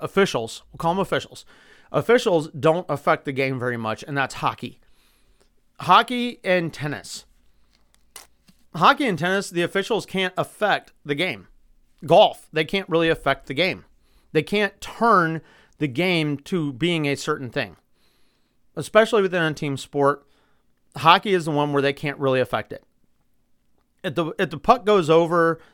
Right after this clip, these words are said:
the line, it's a goal, right? Um, if there's, if there's a high sticking, if there's a cross checking, it's called, and that's it. It doesn't really affect the game.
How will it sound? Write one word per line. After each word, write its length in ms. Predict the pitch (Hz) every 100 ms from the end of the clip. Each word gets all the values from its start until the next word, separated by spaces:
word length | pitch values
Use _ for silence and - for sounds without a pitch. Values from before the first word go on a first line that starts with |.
| -
the 120 | 139
line, 340 | 139 151 156 156
it's 120 | 139
a 60 | 135
goal, 380 | 131 107 95 _ _ _ _ _ _ -
right? 340 | 135 151 170 _ _ _ _
Um, 540 | 160 160 151 147 135 - _ _ _ -
if 160 | 165
there's, 400 | 180 160 131 - -
if 160 | 170
there's 200 | 143 143
a 60 | 135
high 200 | 180 180
sticking, 320 | - 175 175
if 140 | 156
there's 140 | 127 113
a 40 |
cross 340 | - 196 180 -
checking, 440 | 196 175 175 165
it's 160 | 143 -
called, 440 | - 175 170 156 - _ _ _ _ _ _ _ _
and 160 | 165 160
that's 240 | 147 139
it. 160 | 151 107
It 140 | 143
doesn't 320 | 175 180 220 151
really 320 | 139 175 170
affect 380 | 135 - 156 -
the 60 |
game. 240 | 131 113